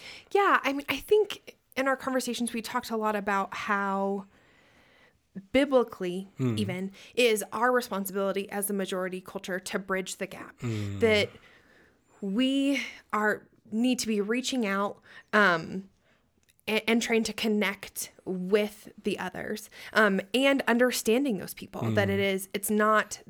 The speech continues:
Speaker 1: their job to tell us what to do,
Speaker 2: Right.
Speaker 1: um, and how to connect with them.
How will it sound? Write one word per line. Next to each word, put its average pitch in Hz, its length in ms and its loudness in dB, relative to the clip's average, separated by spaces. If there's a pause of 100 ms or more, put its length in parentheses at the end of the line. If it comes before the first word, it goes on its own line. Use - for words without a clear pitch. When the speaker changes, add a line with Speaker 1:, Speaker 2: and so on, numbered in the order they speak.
(480)
Speaker 1:
their 214 260 4
job 185 360 -2
to 202 100 -6
tell 196 320 -4
us - 320 -10 (140)
what 196 260 -2
to 214 140 0
do, 185 340 -2
Speaker 2:
Right. 302 220 4 (420)
Speaker 1:
um, 180 480 4
and 214 140 4
how 202 180 2
to 185 80 -4
connect 185 460 -10
with - 140 -12
them. - 320 -10